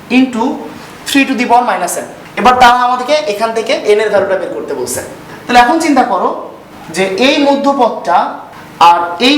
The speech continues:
মধ্যপথটা তো সমান, এটা তারা বলে দিছে। বলতে পারি প্রশ্ন মতে টু এন সি এন into three to the power minus n equal to six C three two cube into six to the power minus three। এখন এই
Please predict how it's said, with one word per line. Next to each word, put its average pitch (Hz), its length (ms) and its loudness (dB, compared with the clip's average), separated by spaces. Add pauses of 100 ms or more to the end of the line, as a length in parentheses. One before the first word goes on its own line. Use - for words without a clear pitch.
মধ্যপথটা 262 540 -2
তো 262 40 0 (120)
সমান, 240 320 2
এটা 214 160 -6
তারা 214 120 0 (100)
বলে 233 200 -2
দিছে। - 200 -6 (420)
বলতে 240 300 2
পারি 233 180 2 (120)
প্রশ্ন 233 200 -6 (120)
মতে 196 200 -2 (800)
টু 269 80 0 (160)
এন 277 80 2 (140)
সি 254 140 0 (140)
এন 247 80 -2 (760)
into 240 260 0
three 277 200 0
to 277 120 0
the 277 120 2
power 247 220 2
minus 208 260 -4 (100)
n - 80 -6
equal 160 300 -2
to 196 60 -2 (640)
six 247 140 -2 (120)
C - 20 -6 (200)
three 196 220 -2 (540)
two 262 140 2 (100)
cube 202 300 2 (600)
into 226 180 -2 (120)
six 247 80 -2 (120)
to 240 80 -2
the 220 100 0
power 202 180 4
minus 156 260 -4
three। - 160 -12 (320)
এখন 294 220 4 (580)
এই 262 80 4